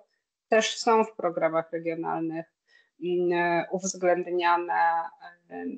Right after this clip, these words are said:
na przykład w formie takich, e, naborów niekonkurencyjnych, tak, czyli dedykowanych konkretnie tym podmiotom, bo takie, takie nabory również są. E,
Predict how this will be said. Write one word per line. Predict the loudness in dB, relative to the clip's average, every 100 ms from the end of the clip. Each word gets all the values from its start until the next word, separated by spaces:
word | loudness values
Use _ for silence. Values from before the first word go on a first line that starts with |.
| -2
na | -2
przykład | -2 -6 0 2 2
w | -6 -10 -2
formie | 0 0 0 0 0 -4 -10 -8
takich, | -10 -10 -18 -2
e, | 2 4 4
naborów | 4 4 4 4 4
niekonkurencyjnych, | 4 4 2 2 2 2 0 -2 0 -2 -4 -4
tak, | -4 -4
czyli | -10 -10
dedykowanych | -10 -12 -8 -2 -2 -2 -10 -14
konkretnie | -6 -4 -4 -6
tym | -8 -8
podmiotom, | -6 -2 -2 0 -2 -6
bo |
takie, | -10 -8 0 0 0 -6
takie | -6 2 4 4 2
nabory | -2 2 4
również | 2 -2 -4 -2 2 4 4
są. | 4 2 2 -4 _ -20 _ _ 2
E, | 4 4